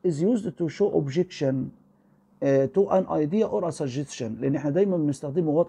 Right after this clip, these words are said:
about وليس how about عندما نبين الاعتراض عن فكرة معينة.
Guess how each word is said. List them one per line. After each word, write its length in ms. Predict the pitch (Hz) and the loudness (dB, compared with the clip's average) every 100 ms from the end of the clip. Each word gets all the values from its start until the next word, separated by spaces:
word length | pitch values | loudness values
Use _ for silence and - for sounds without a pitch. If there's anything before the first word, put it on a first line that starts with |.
| 151 | -2
about 360 | 147 165 151 151 | 0 0 0 0
وليس 540 | 147 139 180 208 165 | 0 4 4 4 0
how 220 | 160 180 180 | -2 -2 -2
about 420 | 160 180 185 - | 0 2 2 0
عندما 380 | 151 135 175 170 | -2 0 2 2
نبين 600 | 143 135 175 180 175 190 | 0 2 2 2 0 -2
الاعتراض 1200 | - 143 135 117 147 139 165 170 180 196 220 185 208 _ _ _ | -2 -2 -2 -4 -4 0 4 6 6 4 2 -2 -2 _ _ _
عن 200 | - 143 | -2 -2
فكرة 320 | 139 190 170 | 0 -4 -2
معينة. 400 | 139 127 127 117 | -2 0 0 -2